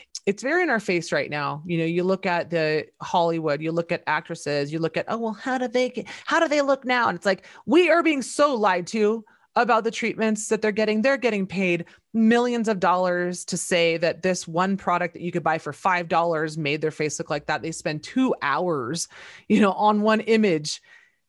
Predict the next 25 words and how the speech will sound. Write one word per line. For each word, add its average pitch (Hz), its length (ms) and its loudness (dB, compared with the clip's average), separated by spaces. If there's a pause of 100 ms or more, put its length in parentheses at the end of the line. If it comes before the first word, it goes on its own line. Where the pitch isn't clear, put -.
(120)
eh, 180 80 4 (280)
photoshopping 185 680 0
them 151 180 -2
for 160 200 -2
a 160 40 -2
magazine, 151 600 -4
two 370 200 6
hours. 359 640 2 (320)
And 233 140 2
I 254 120 4
just 302 220 -4
learned 262 380 0
that 180 280 2 (100)
what 190 160 0
you 220 100 2
were 196 140 4
just 165 160 -6
talking 262 240 0
about, 175 200 0
Wendy, 151 260 -2
thirty 254 360 2
percent 214 840 -2 (880)
that's 208 400 -2
the 254 100 2
percentage 196 760 0